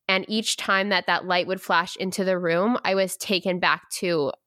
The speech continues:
a previous life where we were all part of an Amazonian tribe. And it was, like, back and forth and back and forth. And I was a young child in the Amazon in this tribe.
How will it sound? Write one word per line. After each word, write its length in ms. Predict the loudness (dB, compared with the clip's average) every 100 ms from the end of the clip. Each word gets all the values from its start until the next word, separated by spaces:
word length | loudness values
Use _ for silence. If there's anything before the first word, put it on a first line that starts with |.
| _ -4
a 80 | -4
previous 640 | -2 -2 0 0 -2 -2
life 440 | -2 0 0 -2 0
where 200 | 0 2
we 140 | 2
were 240 | 2 0 2
all 360 | 2 2 2
part 260 | 0 -2 0
of 120 | 0
an 140 | -2 0
Amazonian 680 | 0 0 0 0 0 -2
tribe. 460 | -4 -2 -2 -2 -6 -12 _ _ _ _ _ _ _
And 500 | 0 2 2 0 -4 -6 -4
it 80 | -2
was, 160 | 0
like, 140 | -2 -2 0
back 240 | 0 0
and 140 | -10 -6
forth 240 | -4 -2
and 140 | 0
back 240 | 2 0 -2
and 100 | -8
forth. 300 | -4 -4 -4 -2
And 100 | 0
I 140 | 2
was 160 | 0 0
a 40 |
young 280 | 0 -2 -2
child 720 | -2 0 0 -2 -4 -8 -14 _ _ _ -2
in 80 | 2
the 140 | 4
Amazon 440 | 2 2 0 0 0
in 140 | -4
this 180 | -4 -6
tribe. 400 | 0 0 0